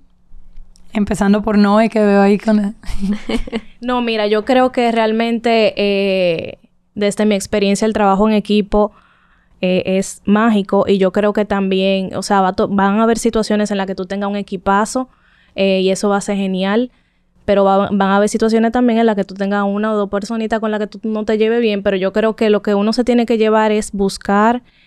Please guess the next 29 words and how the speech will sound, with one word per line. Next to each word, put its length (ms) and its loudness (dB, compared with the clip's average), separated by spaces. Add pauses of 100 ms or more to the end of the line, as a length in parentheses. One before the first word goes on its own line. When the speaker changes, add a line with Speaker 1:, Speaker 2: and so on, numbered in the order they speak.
(240)
Speaker 2:
eh, 880 2 (140)
en 200 2
qué 180 0
tú, 120 2
como, 380 0
cómo 280 4
tú 120 4
te 100 6
puedes 220 2
relacionar 480 -2
con 140 -4
esa 160 -6
persona 640 -4
o 120 -4
qué 140 -2
tú 120 0
puedes 260 0
sacar 280 0
de 60 2
esa 160 -2
persona 400 -6
que 100 -6
sea 140 -6
productivo, 640 -4
cómo 180 -6
tú 100 0
la 100 2
puedes 260 -2
ayudar 480 2